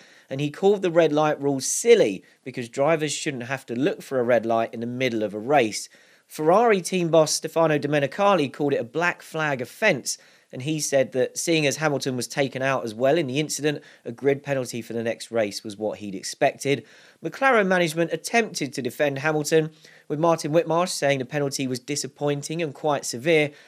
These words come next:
while Ron Dennis said Hamilton was watching the back of the cars in front and pointed out that F one cars don't have brake lights. Uh, so let's, let's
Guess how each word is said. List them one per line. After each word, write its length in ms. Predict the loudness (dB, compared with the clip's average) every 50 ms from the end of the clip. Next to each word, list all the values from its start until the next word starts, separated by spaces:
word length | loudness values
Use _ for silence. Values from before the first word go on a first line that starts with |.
| -20 _ _
while 160 | 0 0 4
Ron 220 | 6 6 4 6
Dennis 360 | 8 6 6 8 6 2 0 0
said 200 | 0 0 0 0
Hamilton 480 | 0 0 0 0 0 0 -2 -2 -2
was 100 | -4 -4 0
watching 360 | 0 0 0 0 -6 -6 -6
the 60 | -6
back 300 | -2 0 0 0 0 -2
of 100 | -8 -10
the 60 | -10 -8
cars 340 | -2 0 2 2 2 0
in 100 | -4 -8
front 320 | -8 2 4 4 4 4 0 -8 _ _ _ _ _ _
and 120 | -12 -10
pointed 320 | -2 0 0 0 0 -2 0
out 240 | 0 0 0 -2 -4
that 100 | -8 -6
F 200 | -6 -8 -6 -2
one 200 | 0 0 0 0
cars 360 | -4 -4 0 2 2 2 0 -2 -12 _
don't 260 | _ -2 -2 -2 -4 -8
have 340 | -12 -10 -10 -10 -10 -12 _
brake 320 | -2 0 2 2 0 -2 -6
lights. 460 | -6 -4 -4 -6 -6 -8 -12 -14 -14 -14 _ _ _ _ _ _ _ _ _ _ _ _ _ _ _ _
Uh, 240 | 0 2 2 4 2
so 140 | 2 4 4
let's, 220 | 4 4 4 6
let's 200 | 6 6 6 6